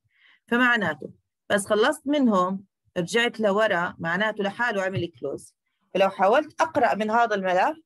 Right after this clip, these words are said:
ما راح يقرأ بعديها. إذا ميزة الويب إنه خلص ما أعمل close لحاله بيعمل لي close. فلاحظ هون هاي الجملة راح تعطيني ايرور، ليش؟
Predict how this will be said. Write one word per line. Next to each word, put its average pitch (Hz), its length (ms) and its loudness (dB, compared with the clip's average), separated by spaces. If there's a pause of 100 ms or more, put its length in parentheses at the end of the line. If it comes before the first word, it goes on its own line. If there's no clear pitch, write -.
(280)
ما 370 140 0
راح 269 180 -2
يقرأ 196 320 -4
بعديها. 147 480 -8 (800)
إذا 226 300 2
ميزة 339 460 0
الويب 254 460 0
إنه 392 180 -6
خلص 220 360 0
ما 226 60 2
أعمل 196 420 0
close 185 540 -2
لحاله 196 440 -2
بيعمل 175 480 -4
لي 175 280 -4 (260)
close. 127 180 -10 (460)
فلاحظ 190 380 0
هون 196 220 2
هاي 185 180 2
الجملة 185 340 -2
راح 185 120 -2
تعطيني 185 460 -4
ايرور، 156 260 -2
ليش؟ 165 360 -2